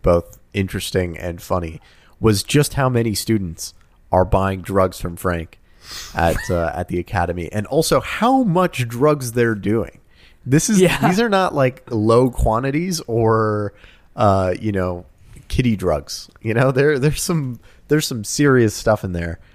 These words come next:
Speaker 1: and they are doing a lot of it. Um,
Speaker 2: Mm-hmm.
Speaker 1: I did not go to those parties in high school, so
Speaker 2: Lots of G H B, so
Speaker 1: lot
Speaker 2: much
Speaker 1: of
Speaker 2: G H B.
Speaker 1: G H B. Yeah, yeah, a lot of drugs. Period.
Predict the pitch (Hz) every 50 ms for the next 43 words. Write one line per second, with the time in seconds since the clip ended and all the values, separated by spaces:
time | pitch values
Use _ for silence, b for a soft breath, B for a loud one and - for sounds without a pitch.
0 | b b b b b 101 98 107 113 110 104 98 107 104 101 92 85 82 82 87
1 | 92 92 87 80 78 73 - - _ _ _ _ _ _ - - - - 87 80
2 | 80 80 87 76 170 180 165 - _ _ _ _ _ - 107 113 135 123 117 113
3 | 117 113 - 98 90 87 82 73 71 71 - - 73 71 69 65 - - - -
4 | - - - - - - - - - _ _ _ _ _ - - - 82 71 69
5 | 69 - 185 240 302 302 302 220 165 180 220 226 208 - - - 180 156 147 127
6 | 123 - - - - - - 254 254 247 220 190 190 208 196 180 156 147 131 113
7 | 107 98 98 - 147 - - 65 - - - - - - - - _ _ _ _
8 | _ _ - 92 87 92 98 - - - _ _ - b b b b b b b
9 | b b b - 90 76 - - 95 90 90 92 98 101 117 123 110 107 - 101
10 | 98 95 92 90 - - - 87 85 80 71 67 - -